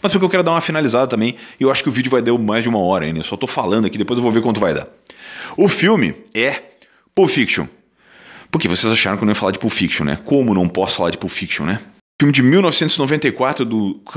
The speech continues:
Quentin Tarantino, que deu uma revigorada no cinema e que mudou a forma de se fazer filmes. Porque ele é um filme que é feito fora de ordem, ele é feito em capítulos e ele revolucionou o cinema. Com a sua verborragia,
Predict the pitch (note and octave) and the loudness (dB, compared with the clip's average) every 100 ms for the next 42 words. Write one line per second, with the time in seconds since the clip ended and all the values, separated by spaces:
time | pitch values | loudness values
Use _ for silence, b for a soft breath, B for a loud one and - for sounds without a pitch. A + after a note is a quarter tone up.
0 | A2+ D3+ E3+ E3+ D3+ C#3+ C#3 A2+ - C#3+ | -2 0 2 0 0 0 0 0 0 0
1 | D3 C3+ A#2 F#2 B2 C#3 B2 A#2+ A2 G#2+ | -2 -2 -4 2 4 4 0 -2 -2 0
2 | D3+ D#3 D3+ C#3 A#2+ C#3 B2 - F2+ E2 | 0 2 2 2 2 0 -2 -2 -4 -2
3 | G2 A#2 B B B B B G2+ - C3+ | -4 -6 B B B B B -4 0 2
4 | C3 A2+ C3 B2+ A2 A#2+ A#2+ A2+ - G2 | 4 4 2 0 0 0 0 -4 -8 -6
5 | A#2+ A#2+ A2+ A2+ G#2+ F2+ D2 - - - | -4 -2 -2 0 0 0 -2 -8 -14 -18
6 | - A#2 B2+ B2 A#2 A2+ G#2+ G#2+ G#2+ - | -4 -2 2 2 2 0 -2 -2 -2 -4
7 | - - A#2+ D#3 A2+ F#2+ G#2 C3 B B | -6 -2 -2 0 0 0 -2 -6 B B
8 | B B B B F2 F#2+ - G#2 G2+ F#2+ | B B B B -2 0 0 -2 -2 -2
9 | A#2+ - A#2+ B2+ A#2 - - - G#2+ G#2 | -4 -2 0 0 -2 -2 -6 -4 0 2
10 | G#2+ A2+ A#2+ A#2 A2+ - - C#3 C#3+ - | 2 2 2 0 -2 -6 -2 2 2 2
11 | A#2+ A#2+ A#2+ G#2+ F2+ D#2 C#2+ - B B | 2 2 2 0 0 -2 -6 -16 B B
12 | B - A2 - C3 F#2+ F2 E3 D3 C#3+ | B -6 -2 0 0 0 0 0 2 0
13 | C3+ G#2+ A2+ A#2 G2 | 0 -2 0 2 0